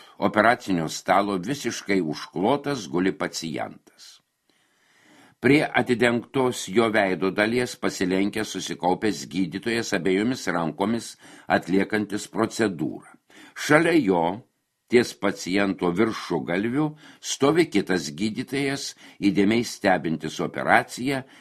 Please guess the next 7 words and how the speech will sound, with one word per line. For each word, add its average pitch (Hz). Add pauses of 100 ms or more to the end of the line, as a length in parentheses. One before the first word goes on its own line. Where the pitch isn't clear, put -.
(120)
ir 98
virš 101
paciento 90
galvos 90
laikantis 80
didelę, 139
maždaug 117